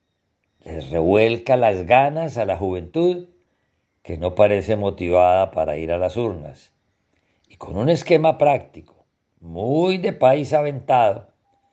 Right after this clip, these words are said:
tiende la ruana en el piso, destapa sus cartas del naipe y obliga a jugar a los demás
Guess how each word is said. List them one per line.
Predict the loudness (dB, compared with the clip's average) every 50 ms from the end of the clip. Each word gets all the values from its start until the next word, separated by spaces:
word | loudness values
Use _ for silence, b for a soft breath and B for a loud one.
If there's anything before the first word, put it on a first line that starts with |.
| _ _ _ _ _ _ _ _
tiende | -2 2 2 2 2 2 2 2 2
la | 4 4 2
ruana | 4 4 2 2 2 2 0 -2 -4
en | -6 -6
el | -8 -10
piso, | -8 -8 -8 -8 -8 -12 -20 -20 -20 _ _ _ _ _ _ _ _ _ _ _ _ _ _ _ _
destapa | _ -10 -10 -10 -10 -12 -2 2 4 4 4 4 2 0 -2 -2
sus | -2 -6 -10 -8 -2
cartas | 0 2 2 2 0 -2 -4 -4 -2
del | -4 -6 -4 -2
naipe | -2 -2 -2 -4 -4 -6 -6 -6 -6 -12 -20 _ _ _ _ _ _ _ _ _
y | -12 -6 -2
obliga | -2 0 0 0 0 0 0 2 2 2 2 2 2
a |
jugar | 2 0 -2 0 2 2 2 2
a | 2
los | 0 -2 -4 -2
demás | -2 -2 0 0 0 0 -2 -2 -8 -14